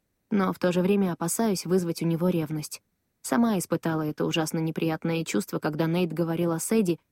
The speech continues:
и не желаю мучить его. «Мне очень жаль, что ваше знакомство прошло неудачно.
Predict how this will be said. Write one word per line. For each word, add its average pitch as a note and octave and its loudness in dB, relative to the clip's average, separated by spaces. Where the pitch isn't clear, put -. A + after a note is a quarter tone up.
и A#3+ 2
не F3 2
желаю D#3 -2
мучить D3 -6
его. D#3 -6
«Мне G#3+ 4
очень G#3+ 2
жаль, B3 2
что - -6
ваше E3 -2
знакомство F3+ 0
прошло E3 -2
неудачно. F3+ 0